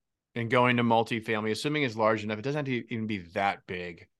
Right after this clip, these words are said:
Um, the first one I bought that was a little bit larger was twenty-eight units. And okay, that can support maybe not a full-time on-site, but we actually did have a gentleman that, um, that lived in a discounted unit and worked, like,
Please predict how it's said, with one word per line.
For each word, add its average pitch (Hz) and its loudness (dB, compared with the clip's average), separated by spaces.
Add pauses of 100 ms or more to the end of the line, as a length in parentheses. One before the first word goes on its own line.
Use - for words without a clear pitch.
(200)
Um, 98 -4
the 107 -12
first 120 -6
one 107 -4
I 98 -2
bought 98 -4
that 101 -6
was 95 -10
a - -14
little 95 -10
bit 92 -10
larger 92 -8
was 92 -16 (320)
twenty-eight 92 -10
units. 90 -12
And 90 -14 (340)
okay, 113 0 (240)
that 113 -2
can 110 -8
support 120 0 (760)
maybe 131 2
not 170 6
a 135 6
full-time 131 2
on-site, 127 0
but 113 0
we 147 2
actually 143 0
did 120 2
have 107 2
a 104 -6
gentleman 101 -4 (480)
that, 104 0
um, 98 -4 (280)
that 110 -2
lived 113 0
in 120 0
a 113 2
discounted 107 -2
unit 95 -8
and 101 -6
worked, 101 -6
like, 95 -6